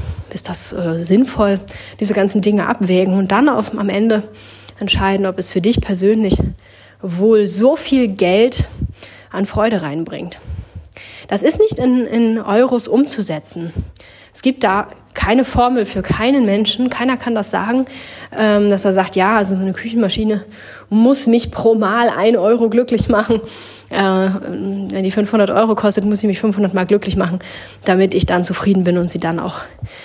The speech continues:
im, äh, Zweifelsfalle, falls sie mich dann nicht mehr glücklich macht, weggeben kann. So faktisch betrachtet, ähm, ja, lässt sich das leider nicht in irgendeine Kategorie oder in irgendein, ähm,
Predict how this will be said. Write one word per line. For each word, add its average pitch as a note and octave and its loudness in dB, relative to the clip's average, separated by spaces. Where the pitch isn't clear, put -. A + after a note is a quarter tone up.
im, F3+ 0
äh, F3 -4
Zweifelsfalle, F#3+ 2
falls F3 -6
sie F#3 -2
mich F3+ -2
dann F3 -2
nicht F3+ -2
mehr F3+ -2
glücklich F3 -6
macht, E3 -10
weggeben F3+ -8
kann. - -6
So A3 2
faktisch B3+ -2
betrachtet, - -4
ähm, F#3 2
ja, E3 0
lässt F3 -4
sich F#3 0
das - -2
leider F3 2
nicht F#3 2
in F3+ 0
irgendeine F3+ 0
Kategorie F#3+ 2
oder F3 2
in F3 2
irgendein, F3+ 0
ähm, E3 -4